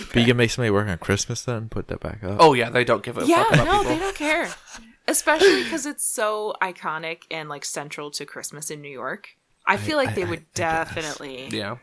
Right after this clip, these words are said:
Speaker 2: they would definitely force people to come in and,
Speaker 1: I
Speaker 2: like,
Speaker 1: just don't have these strong feelings with Christmas at all.
Speaker 3: Yeah, same.
Speaker 1: At
Speaker 3: Doesn't
Speaker 1: all.
Speaker 3: matter. Uh, <laughs>
Speaker 2: I,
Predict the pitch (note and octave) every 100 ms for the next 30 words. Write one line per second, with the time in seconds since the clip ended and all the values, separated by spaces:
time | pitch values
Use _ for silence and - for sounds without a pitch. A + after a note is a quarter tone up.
0 | _ F3+ E3 D#3 D3+ C3+ A#2 - - -
1 | - - - E2+ F2+ - - G#2 G2+ -
2 | G#2 G2 F2+ F#2 - - F#2 E2+ F#2+ F#2
3 | F2 - F#2+ - G2+ - - G2 F2+ F#2+
4 | G2+ _ B2+ A#2+ B2+ - - B2 C3+ -
5 | F3+ E3+ B2+ A2+ - - - C3+ C#3 C3
6 | C3+ - - - E4+ D#4+ - C4 - -
7 | D3+ C3+ C#3+ E3 - - G3+ G3+